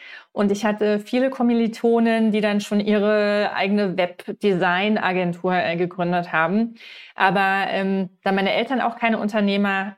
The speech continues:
sind, stand für mich fest, mein Weg, der führt erstmal in ein Gesetzesunternehmen. Bei mir ging's eben los, äh, mit Banking. Also ich hab in einer,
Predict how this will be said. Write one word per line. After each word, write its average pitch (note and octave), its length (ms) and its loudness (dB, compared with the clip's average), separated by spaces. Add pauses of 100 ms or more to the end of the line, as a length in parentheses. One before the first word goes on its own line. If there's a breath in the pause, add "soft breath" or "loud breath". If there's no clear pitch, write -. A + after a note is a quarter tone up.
(100)
sind, G#3 580 0
stand G#3 280 -2
für G#3 80 0
mich G3+ 260 0
fest, - 500 -6
mein G3+ 380 0
Weg, A3+ 400 -2
der F#3+ 240 -4
führt F#3+ 340 -2
erstmal G3 520 0
in G3 160 -2
ein F#3 300 -2 (200 loud breath)
Gesetzesunternehmen. C4+ 1120 0
Bei G3 120 0
mir A3 480 2
ging's G3+ 220 -2
eben G3+ 300 2
los, G3 420 0
äh, F#3+ 120 -2
mit G3+ 240 -2
Banking. A#3+ 540 -2
Also G3 160 0
ich F#3 160 -6
hab F#3+ 120 -8
in F#3 80 -4
einer, F3+ 240 -6